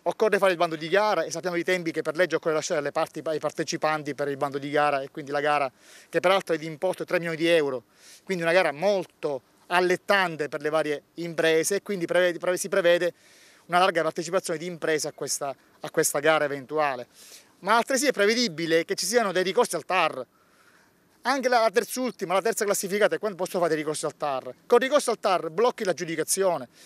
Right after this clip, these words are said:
quindi impedisci il can-, che, che il cantiere possa partire.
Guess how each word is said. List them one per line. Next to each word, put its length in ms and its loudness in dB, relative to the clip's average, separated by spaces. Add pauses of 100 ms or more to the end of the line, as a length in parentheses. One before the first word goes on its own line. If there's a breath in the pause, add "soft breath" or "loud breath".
quindi 320 0
impedisci 480 0
il 180 -10
can-, 220 0
che, 160 2
che 80 -2
il 60 -2
cantiere 320 2
possa 200 -4
partire. 460 -6